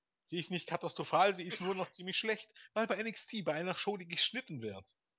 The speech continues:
vergisst sie auszukicken, so dass der Referee <laughs> den, den Pin, äh, oder den, den, den Count unterbrechen muss. Sie vergisst auszukicken. Nur weil sie jetzt gottverdammt ein paar Moves von, von Brian Kendrick gelernt hat,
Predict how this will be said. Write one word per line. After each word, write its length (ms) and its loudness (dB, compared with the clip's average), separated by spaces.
vergisst 460 2
sie 120 2
auszukicken, 640 2
so 140 2
dass 180 -2
der 120 -4
Referee 540 -2
<laughs> 500 -4
den, 140 -2
den 160 2
Pin, 360 2
äh, 120 -2
oder 240 2
den, 160 -4
den, 160 -4
den 140 -4
Count 300 2
unterbrechen 400 0
muss. 300 -10
Sie 120 4
vergisst 500 2
auszukicken. 760 2
Nur 240 6
weil 160 8
sie 80 -2
jetzt 200 -2
gottverdammt 500 6
ein 120 -8
paar 160 4
Moves 360 0
von, 360 -6
von 280 0
Brian 240 4
Kendrick 340 -2
gelernt 360 -4
hat, 260 -10